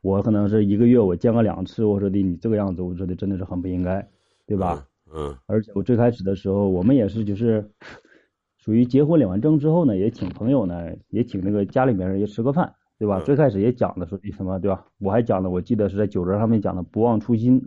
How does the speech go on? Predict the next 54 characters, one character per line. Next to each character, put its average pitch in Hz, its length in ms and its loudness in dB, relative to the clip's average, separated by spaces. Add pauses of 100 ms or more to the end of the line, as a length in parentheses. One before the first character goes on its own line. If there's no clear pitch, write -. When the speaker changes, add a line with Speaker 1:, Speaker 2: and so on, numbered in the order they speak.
Speaker 1:
啊， 90 240 -4 (600)
对 101 100 0
不 87 80 0
对？ 95 180 2 (200)
我 98 80 -6
们 110 80 2
两 110 160 2
个 92 100 0
结 110 160 0
合 110 80 2
在 110 100 2
一 117 120 4
起， - 160 -8
Speaker 2:
嗯。 - 40 -12
Speaker 1:
是 113 120 -6
为 113 160 -6
了 117 80 2
以 101 160 -2
后 117 160 0
的 104 100 0
更 - 160 -4
好 95 100 -2
的 87 80 -6
生 127 220 0
活。 98 160 -10 (380)
Speaker 2:
嗯。 98 280 -8 (100)
Speaker 1:
啊， 87 300 -6 (500)
虽 131 100 2
然 117 160 2
是 - 100 -8
二 107 180 2
婚， 87 200 -6
但 110 160 0
是 110 60 -2
两 92 140 -2
个 95 100 -4
人 98 120 -2
没 104 80 0
有 120 80 2
小 95 160 -4
孩 85 120 -8
儿， 98 80 -2
对 117 100 2
不 104 80 0
对？ 101 120 0 (340)
Speaker 2:
嗯。 98 200 -6
Speaker 1:
但 98 100 -4
是 104 140 -2
也 98 100 0
是 101 140 -4
为 113 160 4
了 104 100 2
就 90 60 -6 (180)
是 98 160 -4